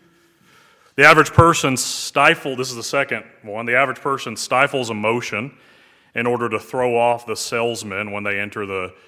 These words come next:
new car showroom or used car showroom. And so you may have experienced that before as well. You kinda try to play it cool, not let them know what you're thinking and feeling.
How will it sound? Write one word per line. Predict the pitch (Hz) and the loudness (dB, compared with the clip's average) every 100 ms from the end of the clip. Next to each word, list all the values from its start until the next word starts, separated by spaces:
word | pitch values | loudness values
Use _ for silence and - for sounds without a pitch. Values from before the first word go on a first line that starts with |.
| _ _ - | _ _ -10
new | 110 113 | -6 -6
car | - 113 110 104 | -4 -2 0 0
showroom | - 113 101 92 87 87 101 98 | -4 -4 -4 -6 -10 -12 -14 -14
or | 87 87 | -14 -16
used | - 107 107 - | -14 -12 -12 -12
car | 87 80 80 | -12 -12 -12
showroom. | 82 - 85 80 78 80 98 | -16 -16 -16 -16 -20 -20 -18
And | 90 | -14
so | |
you | 92 | -12
may | 95 | -6
have | 98 90 | -6 -6
experienced | - 104 95 90 - | -12 -10 -10 -10 -10
that | 98 92 95 | -8 -8 -10
before | 101 - 95 90 | -18 -14 -12 -12
as | |
well. | 92 90 92 92 | -12 -12 -10 -10
You | 92 | -12
kinda | 104 92 90 - _ _ _ | -12 -10 -12 -14 _ _ _
try | - | -6
to | 104 | -4
play | - 113 101 | -4 -6 -6
it | 95 | -6
cool, | - 107 101 98 104 _ _ _ _ - | -10 -10 -10 -12 -16 _ _ _ _ -10
not | 104 | -8
let | 104 | -6
them | 98 | -6
know | 92 98 | -6 -6
what | 98 | -6
you're | 104 | -8
thinking | 95 104 95 95 | -10 -12 -12 -16
and | 90 | -16
feeling. | - 95 90 87 | -14 -14 -14 -18